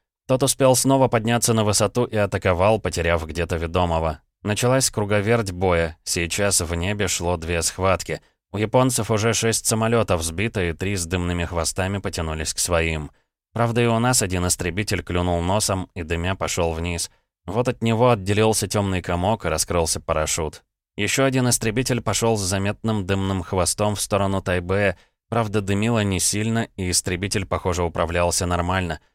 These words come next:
Главное, чтобы мотор не заглох до аэродрома. К сбитому лётчику сразу направился один из наших гидропланов, готовясь совершить посадку на спокойные тропические воды.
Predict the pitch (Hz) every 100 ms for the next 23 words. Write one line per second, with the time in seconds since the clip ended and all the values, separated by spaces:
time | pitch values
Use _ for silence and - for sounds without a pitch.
0 | _ _ 104 127 127 123 - 110 110 117
1 | - 101 87 82 82 80 92 90 82 -
2 | 85 82 85 85 90 82 67 57 - _
3 | _ _ _ 92 104 143 131 120 127 -
4 | 135 131 - 123 123 120 110 117 120 113
5 | 113 107 113 110 95 101 101 92 90 92
6 | 95 - 90 87 85 82 85 98 92 -
7 | 92 87 - 90 - 80 - 95 101 104
8 | 95 - 85 - 98 98 104 107 90 80
9 | 78 76 - - 78 78 80 73